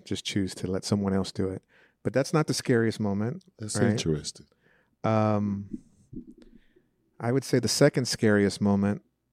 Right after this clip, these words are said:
Speaker 1: that I've ever experienced, and Jack can attest to this, he was with me. It was in Porter, Texas. We were dealing with a house, the same house that I took the priest to.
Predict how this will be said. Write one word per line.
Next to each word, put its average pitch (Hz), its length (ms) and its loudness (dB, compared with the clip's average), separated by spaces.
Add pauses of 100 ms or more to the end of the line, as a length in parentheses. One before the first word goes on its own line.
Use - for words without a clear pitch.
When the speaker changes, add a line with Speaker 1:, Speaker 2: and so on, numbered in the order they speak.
(600)
Speaker 1:
that 104 160 0
I've 98 140 0
ever 101 200 2
experienced, 98 840 -2
and 95 580 -6 (560)
Jack 120 340 -4
can 104 140 -6
attest 95 360 -8
to 104 60 -6
this, 101 220 -6
he 107 80 -4
was 104 140 -4
with 104 200 -4
me. 98 260 -12 (600)
It 123 80 -4
was 120 100 0
in 113 100 0
Porter, 127 280 4
Texas. - 720 -4 (720)
We 113 120 0
were 107 120 0
dealing 117 320 0
with 113 120 -4
a 110 60 -2
house, 101 380 -4
the 117 80 -6
same 131 220 -6
house 117 260 -6
that - 120 -6
I 110 60 0
took 117 240 -4
the - 80 -8
priest - 340 -2
to. 98 220 -6